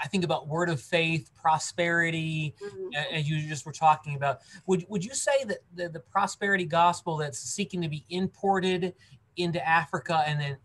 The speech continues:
Speaker 1: and that now many preachers are really gaining notoriety from, is that another form of colonization by the West?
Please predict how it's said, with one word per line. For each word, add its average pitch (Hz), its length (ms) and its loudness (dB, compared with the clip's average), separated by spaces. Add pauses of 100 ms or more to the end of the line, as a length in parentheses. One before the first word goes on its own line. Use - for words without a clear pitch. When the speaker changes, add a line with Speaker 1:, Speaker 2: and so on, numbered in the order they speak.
(100)
Speaker 1:
and 147 100 -10
that - 120 -14
now 156 200 4
many 156 240 0
preachers 151 560 -4
are 139 200 2
really 151 360 -2 (300)
gaining 160 300 0
notoriety 156 640 2
from, 156 360 0 (300)
is 156 140 -6
that 226 140 8
another 190 360 2
form 185 320 2
of 147 160 -2
colonization 165 1120 2 (260)
by 147 140 2
the 135 100 -4
West? 151 600 0